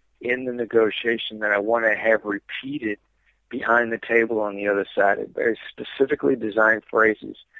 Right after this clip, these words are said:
that I wanted to have repeated intact so that they would convince each other when I wasn't in the room. And when I asked them about that and found out that that had worked, then suddenly I said to myself, "You know, this is the same stuff. We just got different stakes. I'm doing exactly the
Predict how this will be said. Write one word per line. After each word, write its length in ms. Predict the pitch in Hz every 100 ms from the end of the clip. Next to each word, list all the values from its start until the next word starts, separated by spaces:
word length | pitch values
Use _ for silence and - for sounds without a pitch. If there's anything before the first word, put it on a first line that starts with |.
| - _ _ _
that 120 | -
I 40 | 120
wanted 320 | 117 123 113
to 80 | 110
have 160 | 110
repeated 540 | 107 98 - 139 117 104
intact 540 | 101 - 107 107 - -
so 120 | 110
that 140 | 107
they 120 | 113 113
would 180 | 107
convince 460 | - 110 104 123 -
each 220 | 107 -
other 220 | 120 104 95
when 120 | 101
I 60 |
wasn't 300 | 101 104 101
in 100 | 98
the 100 | 95
room. 220 | 101 107 95 _ _ _ _ _ _ -
And 180 | 107
when 140 | 113 127
I 80 | 120
asked 340 | 117 131 -
them 80 | 139
about 400 | 123 120 110 -
that 360 | 113 107 101 -
and 140 | 110 -
found 240 | 117 107
out 160 | 107 98
that 160 | 113 -
that 180 | 110
had 120 | 101 98
worked, 520 | 104 151 170 - _ _ _ _ - _
then 200 | 127 123 -
suddenly 280 | 127 120 117
I 100 | 110
said 120 | 123 120
to 60 |
myself, 440 | 117 117 - 117 -
"You 80 | 113
know, 140 | 113
this 180 | 110 -
is 100 | 107 104
the 120 | 104 - -
same 460 | 113 110 107 101 - -
stuff. 280 | - - 107 -
We 100 | 104
just 160 | 101 -
got 240 | 107 -
different 320 | 120 - 113 - -
stakes. 320 | 101 101 - -
I'm 160 | 110 104
doing 320 | 120 113 101
exactly 480 | 98 113 120 -
the 140 | 135